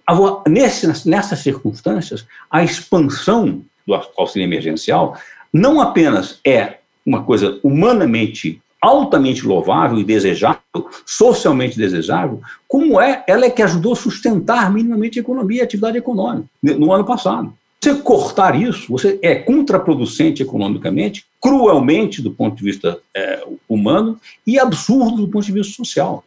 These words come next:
Agora, não, mas o Estado, o Estado está com, à beira do pre-, do precipício fiscal. Isso é rigorosamente falso. Isso é uma falácia. A dívida brasileira hoje é dívida, uma dívida interna. A dívida pública brasileira é interna.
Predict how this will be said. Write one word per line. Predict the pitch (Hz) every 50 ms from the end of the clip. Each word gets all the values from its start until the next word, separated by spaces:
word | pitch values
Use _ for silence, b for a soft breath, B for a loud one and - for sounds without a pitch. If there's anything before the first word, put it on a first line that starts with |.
| _ _
Agora, | - 185 190 170 233 - - -
não, | 190 247 302 320 247
mas | 160 131
o | 175
Estado, | 165 - - - 185 202 226 254 262 233 - B B B -
o | 165
Estado | 123 - - - 175 208 233 247
está | 170 - - 285 277
com, | - 226 208 -
à | 123 117
beira | 107 113 151 208 233 214
do | 196 202
pre-, | - - 202
do | 196 139 156
precipício | - 190 185 170 - - - 196 175 -
fiscal. | - 208 - - - 185 185 - - B B B B _
Isso | 226 196 - 220 - _ _ -
é | 190
rigorosamente | 208 208 202 185 196 196 170 180 190 196 196 - 180
falso. | - - - - - 170 202 - - - - - - _ _ _ _ _ _ -
Isso | 143 - 185
é |
uma | 175 156 -
falácia. | - - 180 156 135 156 180 175 - - - - - - _ _ _ -
A | 139 139
dívida | 120 113 185 220 196 160 160 -
brasileira | 120 123 98 104 98 98 101
hoje | 127 151 160 143 147
é |
dívida, | 131 127 165 165 156 160
uma | 151
dívida | 139 135 165 151 160
interna. | 180 160 - - - 151 160 180
A | 202 - _ -
dívida | 147 147 147 139
pública | 143 139 139 131 - 113
brasileira | 104 101 - 156 160
é | 170
interna. | 170 160 139 - - 143 139 101 90 80 - -